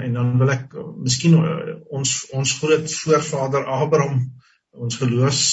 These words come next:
eh, held, as jy dit nou so wil <laughs> noem, sê dat, eh, hy, hy het niks gehad nie, nê? Eh, was 'n vreemdeling, was 'n ou man gewees. Menslik gesproke was hy eintlik maar op 'n nulpunt, nê? Eh,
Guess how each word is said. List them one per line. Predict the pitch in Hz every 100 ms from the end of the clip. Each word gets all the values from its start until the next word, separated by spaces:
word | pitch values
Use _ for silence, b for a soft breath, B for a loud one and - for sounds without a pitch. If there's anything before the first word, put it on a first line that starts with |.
| 123
eh, | 113 107 107 107 123 - _
held, | 113 127 135 135
as | 104 117
jy | 113
dit | 110
nou | 117
so | - 135 131
wil | 127
<laughs> | 123
noem, | - 175 - B B B - -
sê | 139 131
dat, | 123 123 123
eh, | - 127 117 110 - -
hy, | 123 127
hy | - 151
het | 165
niks | 214 -
gehad | - 120 98 -
nie, | 113
nê? | 123 151 160
Eh, | 120 120 117 123 - -
was | 123 151
'n | 135
vreemdeling, | 160 160 160 151 151 143
was | 139 -
'n | - 165
ou | 156
man | 135 135
gewees. | 143 131 135 131 127 - b b b -
Menslik | 113 127 - 160
gesproke | 151 - 139 135 135
was | 127 135
hy | 127
eintlik | 131 139 135
maar | 139 131
op | 127
'n | 113
nulpunt, | 110 127 123 117 107
nê? | 107 104 123 - b b b b b
Eh, | 110 104 101 104